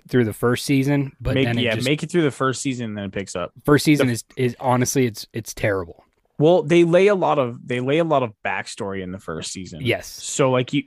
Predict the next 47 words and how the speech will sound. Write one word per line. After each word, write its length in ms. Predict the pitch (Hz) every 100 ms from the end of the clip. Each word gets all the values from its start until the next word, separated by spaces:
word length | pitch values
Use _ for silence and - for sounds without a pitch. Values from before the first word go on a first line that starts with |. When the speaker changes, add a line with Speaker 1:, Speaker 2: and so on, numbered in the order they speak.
| 139
Speaker 2:
like, 160 | 131 120 -
like, 240 | 139 123 -
if 120 | 139
you 160 | 147 170
just 220 | 185 156
go 200 | 156 151
into 260 | 151 143 131
it 80 |
knowing 380 | 117 123 123 123
that 120 | 120
the 80 | -
first 360 | - 131 135 -
season 340 | 139 127 127
is 120 | 120
all 180 | 113 113
about, 280 | 113 113 113 131
okay, 260 | 123 113
this 240 | 107 127 -
is 100 | 131
who 100 | 151
the 100 | 135
characters 460 | 139 131 120 120 110
are, 420 | 113 113 123 156 165 _ _ -
Speaker 1:
Yeah. 200 | 113 98
Speaker 2:
it 60 |
doesn't 220 | 131 139
really 180 | 131 127
mean 260 | 110 117 120
anything. 260 | 143 139
Speaker 1:
Even 240 | 233 - 131
then, 160 | 185
a 40 | 147
lot 180 | 123 180
of 60 | 127
the 60 |
great 460 | 110 113 113 135 139
characters 460 | 120 123 139 170
right 160 | 170 165
now 220 | 180 185 147 _ -
don't 260 | 139 165
even 280 | 190 156 135
come 280 | - 147 139
in 160 | 151 143
outside 360 | 127 131 147
of 140 | 135 120
the 100 | 113
main 420 | 110 117 123 123